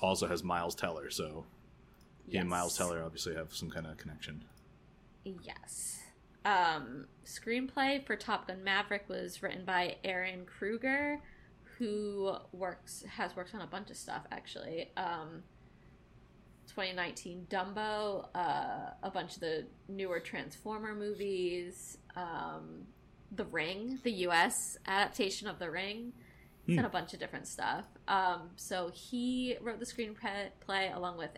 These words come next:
Speaker 2: Eric Warren Singer and Christopher McQuarrie. And we got a pretty stacked cast for Maverick.
Speaker 1: Oh, yeah. Um, well, ob-, so the obvious, Tom Cruise. <laughs>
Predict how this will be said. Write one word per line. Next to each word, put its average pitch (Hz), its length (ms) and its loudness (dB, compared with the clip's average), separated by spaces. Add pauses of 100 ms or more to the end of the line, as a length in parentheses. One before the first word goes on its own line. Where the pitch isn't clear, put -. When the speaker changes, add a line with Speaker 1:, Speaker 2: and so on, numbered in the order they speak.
Speaker 2:
Eric 190 280 2 (160)
Warren 175 320 -4
Singer 180 560 -6 (400)
and 190 140 -4
Christopher 165 540 -6
McQuarrie. 92 640 -2 (3250)
And 180 100 -6
we 185 80 -2
got 262 100 4
a 254 60 4
pretty 240 240 2
stacked 214 440 2
cast - 720 -2 (180)
for - 460 -2 (140)
Maverick. - 480 -6 (1040)
Speaker 1:
Oh, 101 140 8
yeah. 87 320 6 (200)
Um, 98 400 6
well, 92 280 6
ob-, 98 180 4
so 98 180 6
the 92 120 8
obvious, 104 380 12
Tom 101 240 8
Cruise. 87 480 4 (500)
<laughs> 127 100 8